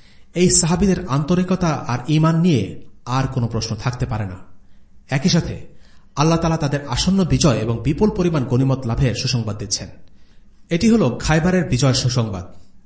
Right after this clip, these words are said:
এই আলোচনা পরবর্তীতে আসবে ইনশাআল্লাহ। বায়াতের রিদওয়ানের সাহাবীরা কখনো জাহান্নামে প্রবেশ করবেন না। জাবির বিন আব্দুল্লাহ রাদিয়াল্লাহু আনহু থেকে বর্ণিত,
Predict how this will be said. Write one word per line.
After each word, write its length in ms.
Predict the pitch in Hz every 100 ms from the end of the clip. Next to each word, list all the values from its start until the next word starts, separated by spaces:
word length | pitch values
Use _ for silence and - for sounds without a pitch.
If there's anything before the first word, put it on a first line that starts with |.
| -
এই 160 | 143 151
আলোচনা 300 | 135 135 160
পরবর্তীতে 520 | - 127 120 107 104
আসবে 220 | 104 113
ইনশাআল্লাহ। 440 | 104 104 98 92 90 - - - - _ _ _ _ _ _ - - - - - 120
বায়াতের 440 | 110 175 220 214
রিদওয়ানের 380 | 151 156 165 -
সাহাবীরা 600 | 151 160 180 104 - - -
কখনো 420 | - - 196 113
জাহান্নামে 540 | - 123 135 131 131
প্রবেশ 300 | 123 117 113
করবেন 280 | - 123 107
না। 120 | 87 - - - - - - 113
জাবির 340 | 143 165 185
বিন 100 | 165
আব্দুল্লাহ 400 | 139 123 151 143
রাদিয়াল্লাহু 340 | 123 135 135 117
আনহু 240 | 120 139
থেকে 180 | 135 131
বর্ণিত, 340 | 120 143 156